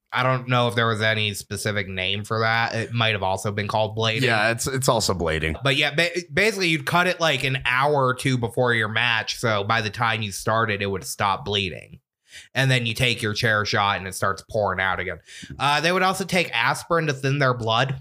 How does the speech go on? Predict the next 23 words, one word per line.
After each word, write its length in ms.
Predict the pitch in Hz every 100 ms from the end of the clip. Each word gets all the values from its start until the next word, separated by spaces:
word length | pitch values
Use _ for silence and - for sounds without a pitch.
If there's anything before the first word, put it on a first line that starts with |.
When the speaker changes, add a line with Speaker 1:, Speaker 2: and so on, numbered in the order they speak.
| - _ - _ -
Speaker 2:
Mm-hmm. 240 | 110 110 113
Speaker 1:
so 280 | 143 135
that 180 | 120 117
more 340 | 123 127 123 120
would 300 | 117 123 117
pour 280 | 127 120 110
out. 400 | 110 120 113 - -
Speaker 2:
Yeah, 360 | 107 104 107
I've 160 | 120 143
also 300 | 156 151 147
seen, 340 | - 151 135
I 120 | 120
remember 340 | 123 131 135 127
one 240 | 110 117
time, 400 | 113 117 107 104
uh, 460 | 104 101 95 92 87 85
Mick 240 | 120 131
Foley 600 | - 117 123 127 120 120
and 260 | 107 98 98
The 80 | 95
Rock 320 | 98 98 -
were 120 | 120
fighting, 600 | - 123 127 127 127 120